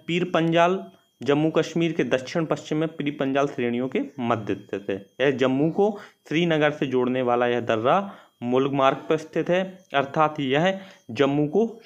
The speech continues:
श्रीनगर से जोड़ता है और भारत और पाकिस्तान के बीच नियंत्रण रेखा पर स्थित है।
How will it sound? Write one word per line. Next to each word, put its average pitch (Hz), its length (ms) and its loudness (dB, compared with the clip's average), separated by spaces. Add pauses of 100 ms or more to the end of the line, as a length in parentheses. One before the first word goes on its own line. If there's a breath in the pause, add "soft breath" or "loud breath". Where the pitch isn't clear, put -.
(160 loud breath)
श्रीनगर 135 400 2
से 107 160 -4
जोड़ता 98 420 0
है 95 220 -4 (380 soft breath)
और 135 200 4
भारत 139 520 2 (120)
और 139 240 2
पाकिस्तान 147 540 2
के 151 140 -2
बीच 156 380 -6
नियंत्रण 135 520 0
रेखा 117 280 2
पर - 240 -2
स्थित - 360 -8
है। 101 220 -2